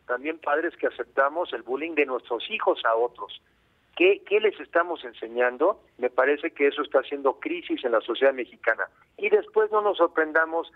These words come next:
de los niveles de violencia, de los niveles de inseguridad.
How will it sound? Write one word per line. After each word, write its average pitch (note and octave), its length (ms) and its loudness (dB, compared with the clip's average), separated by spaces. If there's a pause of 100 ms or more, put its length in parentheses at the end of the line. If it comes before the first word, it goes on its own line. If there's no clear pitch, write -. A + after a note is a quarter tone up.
(260)
de C#3 80 2
los C#3 140 4
niveles C3 340 0
de A#2 100 -2
violencia, C#3+ 680 0 (320)
de B2 80 -4
los A#2+ 160 0
niveles B2 340 0
de G#2+ 80 -12
inseguridad. A2+ 760 0